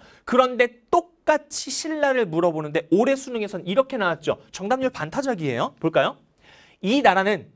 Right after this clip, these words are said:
이 나라는 무슨 나라일까? 읽어볼게요. "신문제와 간등제를 밀접하게 연관지었대요.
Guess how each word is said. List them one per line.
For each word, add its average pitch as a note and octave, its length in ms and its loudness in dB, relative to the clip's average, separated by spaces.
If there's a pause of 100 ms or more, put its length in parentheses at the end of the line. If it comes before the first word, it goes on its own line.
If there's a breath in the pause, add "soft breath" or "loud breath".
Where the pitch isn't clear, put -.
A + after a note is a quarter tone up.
(140)
이 B2+ 100 -8
나라는 B2 260 -6
무슨 F#3+ 200 -12
나라일까? G2+ 500 -10
읽어볼게요. C3 640 -4 (240 soft breath)
"신문제와 D#4+ 540 4
간등제를 G#3+ 420 0
밀접하게 A3 540 -2
연관지었대요. F#3 960 -2